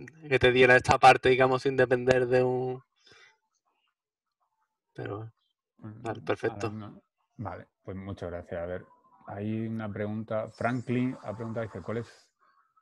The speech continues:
Speaker 2: cuál es mejor para hacer reverse proxy y rewrite? ¿Vale? Cuando no puedes disponer de un Nginx propio en tu namespace". Vale, pues, a ver,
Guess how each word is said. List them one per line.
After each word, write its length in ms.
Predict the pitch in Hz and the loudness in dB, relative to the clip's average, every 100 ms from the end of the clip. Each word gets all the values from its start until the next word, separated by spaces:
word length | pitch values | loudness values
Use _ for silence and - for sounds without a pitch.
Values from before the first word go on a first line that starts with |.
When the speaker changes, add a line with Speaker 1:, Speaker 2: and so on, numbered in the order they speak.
| _ _ | _ _
Speaker 2:
cuál 160 | - 113 | -6 -4
es 60 | |
mejor 340 | 117 110 123 110 | -4 -4 -8 -4
para 140 | 110 | -4
hacer 180 | 101 117 | -4 -6
reverse 320 | 107 104 107 | -4 -6 -6
proxy 380 | 98 113 107 123 | -6 -6 -6 -8
y 80 | 110 | -6
rewrite? 440 | 98 90 95 87 _ _ _ _ _ | -6 -2 -4 -4 _ _ _ _ _
¿Vale? 260 | 98 95 104 | -14 -10 -8
Cuando 220 | 98 95 | -8 -8
no 120 | 98 | -8
puedes 160 | 101 107 | -6 -6
disponer 380 | 107 104 104 104 | -8 -10 -8 -8
de 60 | |
un 80 | 101 95 | -8 -8
Nginx 540 | 92 95 110 107 - | -10 -10 -10 -12 -14
propio 380 | - 107 120 120 | -12 -10 -8 -8
en 80 | 104 | -8
tu 100 | 92 | -10
namespace". 640 | 87 85 - 95 85 - _ _ _ _ _ - | -12 -14 -12 -10 -10 -14 _ _ _ _ _ -20
Vale, 180 | 95 95 | -20 -18
pues, 260 | 92 _ - | -20 _ -18
a 60 | |
ver, 120 | 95 | -18